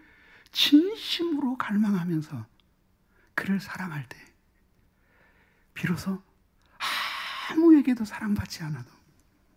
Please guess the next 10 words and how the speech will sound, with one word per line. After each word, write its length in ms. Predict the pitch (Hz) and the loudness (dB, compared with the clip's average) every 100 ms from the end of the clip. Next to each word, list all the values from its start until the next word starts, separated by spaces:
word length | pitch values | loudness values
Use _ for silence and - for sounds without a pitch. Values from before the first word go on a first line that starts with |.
| _ _ _ _ _ _ _ _ _ _ _ _ _ _ | _ _ _ _ _ _ _ _ _ _ _ _ _ _
나는 260 | 131 151 147 | -2 0 0
행복한 460 | 180 180 - 147 | -2 -6 -10 -14
거예요. 180 | 143 - _ _ _ _ _ _ - 160 | -14 -18 _ _ _ _ _ _ -14 -12
왜? 200 | 156 - _ _ _ _ _ _ _ | -12 -16 _ _ _ _ _ _ _
바로 220 | - - 208 | -16 -14 -10
그 160 | - | -10
사랑 400 | 220 - - 190 | -10 -10 -10 -8
안에 260 | 190 208 190 - _ _ _ _ _ _ _ _ _ _ _ _ _ _ _ _ _ _ _ _ _ _ _ - _ - | -4 -4 -4 -8 _ _ _ _ _ _ _ _ _ _ _ _ _ _ _ _ _ _ _ _ _ _ _ -20 _ -14
나를 320 | 190 196 202 | -12 -10 -10
사랑하시는 800 | - - 190 156 - 190 - | -12 -12 -10 -10 -12 -20 -20